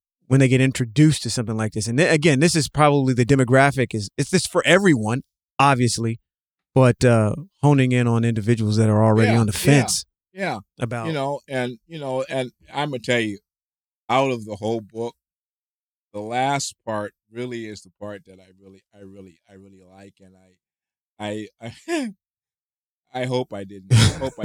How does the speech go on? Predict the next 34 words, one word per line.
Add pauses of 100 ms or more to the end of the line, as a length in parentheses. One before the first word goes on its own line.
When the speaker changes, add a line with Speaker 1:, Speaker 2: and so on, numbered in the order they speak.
Speaker 2:
didn't
miss
Speaker 1:
<laughs>
Speaker 2:
anything.
You
know, (420)
when
we
go
about,
we
go
up.
Well,
let's, (120)
let's (100)
talk
about, (760)
let's (240)
talk
about, (120)
uh, (1120)
let's
talk
about
Jesus. (1600)
Speaker 1:
Yeah, (140)
'cause
he's,
he's,
he's
Speaker 2:
Let's,
Speaker 1:
really
Speaker 2:
let's,